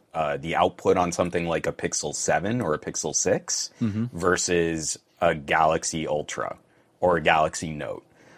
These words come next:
Speaker 1: Once you're in one over one point three one, one over point three three, one over point three flat, we're talking about fractions of a micron difference, like, and, and thousandths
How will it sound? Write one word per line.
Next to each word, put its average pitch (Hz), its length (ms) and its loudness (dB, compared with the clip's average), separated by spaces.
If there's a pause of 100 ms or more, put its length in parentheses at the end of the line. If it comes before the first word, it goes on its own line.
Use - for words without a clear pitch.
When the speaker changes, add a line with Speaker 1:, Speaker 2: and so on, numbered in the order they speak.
(220)
Speaker 1:
Once 113 440 4
you're 131 380 8
in 113 380 2
one 107 180 6
over 104 260 4
one 98 240 4
point 95 340 -2
three 90 520 0
one, 98 640 2
one 90 160 2
over 90 160 0
point 87 360 -4
three 82 500 -4
three, 104 520 2
one 90 220 0
over 87 180 0
point 85 280 -4
three 78 260 -6
flat, 85 600 0
we're 101 160 0
talking 107 460 2
about 82 520 6 (840)
fractions 127 880 6
of 107 100 4
a 104 60 6
micron 95 540 4
difference, 80 760 -4 (880)
like, 107 280 8
and, 107 240 6
and 104 180 0
thousandths 117 800 6